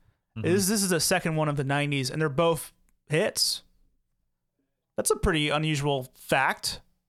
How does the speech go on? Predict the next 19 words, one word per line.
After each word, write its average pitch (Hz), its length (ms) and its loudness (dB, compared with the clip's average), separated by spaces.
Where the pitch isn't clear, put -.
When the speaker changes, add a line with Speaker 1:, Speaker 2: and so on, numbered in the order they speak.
Speaker 1:
Yeah. 160 200 -2
It 117 100 -2
is. 156 260 -6
And 127 360 -6
another 147 280 -4
crazy 110 300 -6
thing, 107 300 -6
they 127 140 -2
were 147 120 -2
both 135 400 -4
married 127 380 -2
to 117 80 -6
Chris - 220 -8
O'Donnell. 120 560 -6
It's - 80 -12
like 98 80 -8
another 101 380 -6
crazy 90 400 -10
fact. - 460 -12